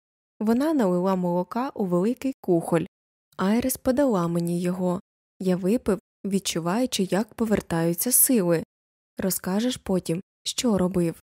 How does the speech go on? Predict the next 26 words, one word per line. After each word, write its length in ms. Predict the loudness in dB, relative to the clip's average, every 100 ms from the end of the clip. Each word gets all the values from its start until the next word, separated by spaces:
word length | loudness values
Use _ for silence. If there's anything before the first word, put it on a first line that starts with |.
| _ _ _ _
шепнула 460 | -6 -2 0 2 2
мені 260 | 0 0 -2
Айрес. 500 | 0 2 0 -4 -8 _ _ _ _
«Тобі 420 | -4 -2 0 -2 -2 _ _ _ _
першій». 640 | -2 -2 -2 -4 -6 -8 -12 _ _ _ _
Так 240 | -2 -2 -2
само 340 | -4 -2 -2 -2
пошепки 480 | -2 -2 -2 -4 -4
відповів 520 | -4 -2 -2 0 0
я 200 | 0 -2
і 100 | -4
потис 540 | -4 -6 -4 -4 -4 -4
їй 200 | 0 0
руку. 440 | 0 -4 -4 -4 -8 _ _ _ -6
«Дякую, 600 | 0 0 0 -4 -4 -4 -8 _ _ -4
ти 100 | -4
справжній 600 | -4 -4 0 0 0 -2
друг». 440 | 2 0 0 -6 _ _ _ _ -8
І 80 | -6
пішов 340 | -4 -2 -2
додому. 580 | 0 0 0 0 -2 -6 _ _ _ _ -4
Ноги 300 | -2 0 2
ледве 380 | 2 2 2 0
ворушилися, 880 | 2 0 -2 -2 0 0 0 -2 -4 _ _ -2
голова 500 | 2 4 2 2 0
палала. 720 | 0 -2 0 0 0 0 -4